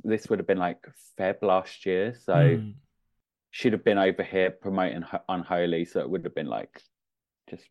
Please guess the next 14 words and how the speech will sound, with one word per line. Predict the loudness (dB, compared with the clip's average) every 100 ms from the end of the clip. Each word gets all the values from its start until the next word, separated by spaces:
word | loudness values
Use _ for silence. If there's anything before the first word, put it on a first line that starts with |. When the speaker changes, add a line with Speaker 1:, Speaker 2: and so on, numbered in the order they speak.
| _ 0
Speaker 2:
Yeah, | 0
Speaker 1:
make | 0
Speaker 2:
maybe. | -4 -10
Speaker 1:
it | -8
work. | -6 -6 -8 -12 -10
Speaker 2:
That's | -10 -6
what | -6
I |
was | -6
wondering. | -8 -8 0
Anyway, | 2 2 -4 _ _ -20 -20 -10 2
uh, | 6 6 6 6 6 4 2 -6 -4
Tia | 4 6
versus | 6 4 6 4 4